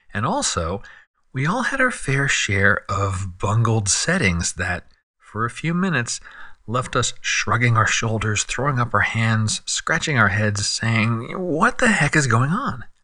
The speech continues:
And I'll predict you'll share a laugh or two, <laughs> as you may have had the same or a similar experience with your camera and software. So let's go ahead and get started. And if you enjoy the podcast, please do share it with a friend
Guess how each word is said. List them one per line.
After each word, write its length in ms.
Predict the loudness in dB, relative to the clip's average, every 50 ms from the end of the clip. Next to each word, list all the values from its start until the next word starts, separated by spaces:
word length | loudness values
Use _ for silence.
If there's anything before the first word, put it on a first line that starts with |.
| _ _ _ _ _ _ _ _ _ _ -10 -6
And 80 | -6
I'll 80 | -6 -4
predict 500 | -2 -2 0 0 0 -2 -2 -4 -8 -10 -4
you'll 180 | -2 0 0
share 260 | 0 0 0 2 2
a 60 | 4 4
laugh 280 | 4 4 4 6 6
or 60 | 4
two, 300 | 4 4 4 2 2 2 2 0 -2 -4
<laughs> 160 | -2 0 2
as 160 | 2 2 2
you 80 | 2 2
may 220 | 2 2 2 2
have 160 | 2 0 0
had 400 | 0 0 0 2 2 2 0 -2 -8 -10 -12 -12 -8 -4
the 80 | -2
same 480 | 0 0 0 0 0 0 0 0 0 0
or 200 | 0 0 2 2
a 60 | 2
similar 480 | 2 0 0 0 0 2 2 2 0 0
experience 680 | -2 -2 -4 -6 -4 -2 0 2 2 2 2 0 -2
with 140 | -4 -4 -2
your 200 | 0 2 2 2
camera 400 | 2 0 -2 -2 2 4 2 2 2
and 120 | 0 -2
software. 540 | -2 -2 -2 -4 -4 -6 -8 -10 -10 -10 _ _ _ _ -20 -20 -18 -20 -16 -12
So 300 | -10 -6 -2 -2 0 0
let's 280 | 0 0 0 0 0 0
go 180 | 0 2 2
ahead 160 | 4 2 2
and 120 | 2 0 -2
get 140 | -2 -2 -2
started. 460 | 0 0 0 0 0 -2 -8 -10 -12 _ _ _ _ _ _ -8
And 100 | -6 -4 -4
if 100 | -2 0
you 80 | 0
enjoy 220 | 2 2 4 2 2
the 80 | 2
podcast, 540 | 0 0 0 -2 0 -2 -2 -4 -4 -4 -8
please 300 | -6 -2 0 0 0 0
do 180 | -2 -4 -2 -2
share 240 | -2 -2 -2 -4 -6
it 80 | -6
with 80 | -8 -12
a 40 | -14
friend 440 | -8 -4 -4 -4 -4 -4 -6 -8